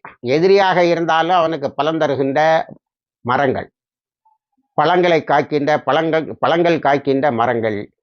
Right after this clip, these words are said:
நீர்ச்சுனைகள், இவர்களை, இவற்றை அழிப்பதற்கும் வழி இல்லை. ஆனால் இன்றைக்கு இஸ்ரேல் காசாவில் செய்து கொண்டு இருப்பது, முதலில் டேம்களை எல்லாம் குண்டு போட்டு அழித்தது,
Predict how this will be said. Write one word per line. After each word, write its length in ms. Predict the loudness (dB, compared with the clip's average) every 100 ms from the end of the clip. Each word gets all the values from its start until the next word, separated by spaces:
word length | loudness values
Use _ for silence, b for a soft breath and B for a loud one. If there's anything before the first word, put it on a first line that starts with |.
| _ _ 0
நீர்ச்சுனைகள், 640 | 2 2 2 0 2 0 0
இவர்களை, 580 | -2 -2 0 0 0 0
இவற்றை 320 | 0 -2 0
அழிப்பதற்கும் 880 | 2 0 0 0 -2 -2 -2 -2 -6 _ _
வழி 240 | -4 -2
இல்லை. 260 | -2 -4 -4
ஆனால் 280 | -2 0 2
இன்றைக்கு 680 | 2 2 0 0 2 0 -2 _ _ _ _ -8
இஸ்ரேல் 640 | -6 -2 2 2 0 -2
காசாவில் 560 | -2 -2 2 2 2 0
செய்து 260 | 0 0 0
கொண்டு 220 | 0 -2
இருப்பது, 500 | -2 -2 -2 0 0
முதலில் 500 | 0 0 0 0 0
டேம்களை 520 | 0 0 0 0 2
எல்லாம் 300 | 2 0 -2
குண்டு 340 | -4 -4 -2 -2
போட்டு 220 | -2 -2
அழித்தது, 440 | -4 -4 -2 0